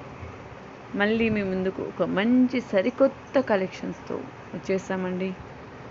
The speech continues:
సరికొత్త కలెక్షన్స్ చూడండి. టిష్యూ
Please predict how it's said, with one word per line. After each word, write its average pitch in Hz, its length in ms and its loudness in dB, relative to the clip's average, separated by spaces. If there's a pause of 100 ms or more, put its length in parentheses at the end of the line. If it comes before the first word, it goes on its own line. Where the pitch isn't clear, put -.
(1500)
సరికొత్త 285 640 2
కలెక్షన్స్ - 1000 -2
చూడండి. 262 360 6 (1600)
టిష్యూ 190 300 -2